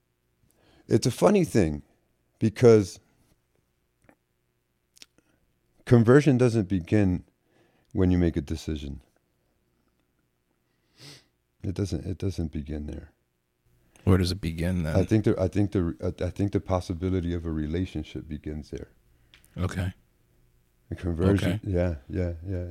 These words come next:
Speaker 1: It doesn't just happen like that. It's not magic.
Speaker 2: Right.
Speaker 1: I think that in seeking, in sincere seeking, um,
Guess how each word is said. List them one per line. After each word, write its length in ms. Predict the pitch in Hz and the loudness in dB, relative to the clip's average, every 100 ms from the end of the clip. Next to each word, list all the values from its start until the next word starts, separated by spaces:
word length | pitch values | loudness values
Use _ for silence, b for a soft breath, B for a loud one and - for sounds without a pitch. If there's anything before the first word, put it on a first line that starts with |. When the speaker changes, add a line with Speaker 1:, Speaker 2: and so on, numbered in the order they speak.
| 85 | -6
Speaker 1:
It 40 | |
doesn't 320 | 92 98 90 85 | -2 -2 -2 -4
just 180 | 90 - | -6 -4
happen 340 | 85 87 80 | -4 -4 -6
like 200 | 78 - | -6 -8
that. 160 | 78 76 | -12 -12
It's 160 | 90 95 | -10 -6
not 160 | 87 | -4
magic. 380 | 90 85 80 76 - | -2 -2 -4 -8 -2
Speaker 2:
Right. 340 | 92 98 85 - _ b b b b b b b - 85 | 2 2 2 -6 _ b b b b b b b -12 -10
Speaker 1:
I 60 | |
think 380 | 82 101 98 - | -4 0 0 2
that 260 | 87 78 - _ _ _ _ - | 0 0 -4 _ _ _ _ -4
in 160 | 85 | -4
seeking, 600 | - - 165 - 73 71 - _ _ _ _ _ _ _ _ _ _ _ - | -4 -6 -8 -6 -10 -10 -16 _ _ _ _ _ _ _ _ _ _ _ -8
in 180 | 95 - | -6 -6
sincere 600 | - 80 - - 131 104 | -8 -8 -8 -6 -2 -4
seeking, 520 | - 95 92 65 69 _ _ _ _ _ _ _ _ _ _ _ _ - | -4 -8 -8 -14 -16 _ _ _ _ _ _ _ _ _ _ _ _ -14
um, 480 | - 78 73 76 | -12 -12 -12 -12